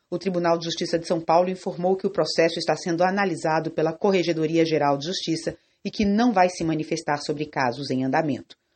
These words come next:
O Ministério Público de São Paulo também informou em nota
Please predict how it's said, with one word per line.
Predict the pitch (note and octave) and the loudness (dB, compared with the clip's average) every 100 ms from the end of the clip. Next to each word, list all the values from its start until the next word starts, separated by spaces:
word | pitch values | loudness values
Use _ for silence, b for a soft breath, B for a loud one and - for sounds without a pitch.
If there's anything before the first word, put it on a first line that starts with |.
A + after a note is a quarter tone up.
| _ - | _ -6
O | |
Ministério | D3+ D#3 - D3+ D3+ | -4 -2 2 2 2
Público | D3+ E3 D3+ D3 | -4 -4 -4 -6
de | C#3+ | -6
São | G#3 | -6
Paulo | G3 D3+ C#3 C#3+ _ _ _ | -2 0 0 -2 _ _ _
também | A3 F#3+ B3+ | -2 4 6
informou | C4 A#3+ E3 D#3 C#3 | 4 2 -4 -2 -2
em | C3+ | -2
nota | E3 D#3+ - C#3+ | 0 0 -2 -10